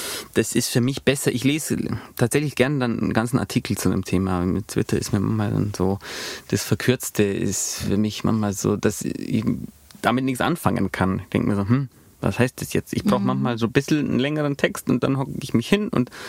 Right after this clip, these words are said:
Speaker 1: lese das und dann lese ich's nochmal und dann,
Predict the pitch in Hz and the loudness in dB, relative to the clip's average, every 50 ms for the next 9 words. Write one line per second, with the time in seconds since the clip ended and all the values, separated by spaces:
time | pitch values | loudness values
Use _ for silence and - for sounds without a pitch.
0 | - - - - - - 143 170 170 - - 175 170 - - - 139 135 123 - | -14 -14 -16 -12 -4 0 0 0 0 2 2 2 2 2 0 0 0 2 2 2
1 | 131 127 127 123 120 139 139 127 110 - - 120 131 135 147 165 160 151 151 123 | 2 2 2 0 0 -2 -2 -2 -4 -2 2 2 2 2 2 2 2 2 0 0
2 | 127 139 131 127 127 127 | 0 0 2 2 0 -2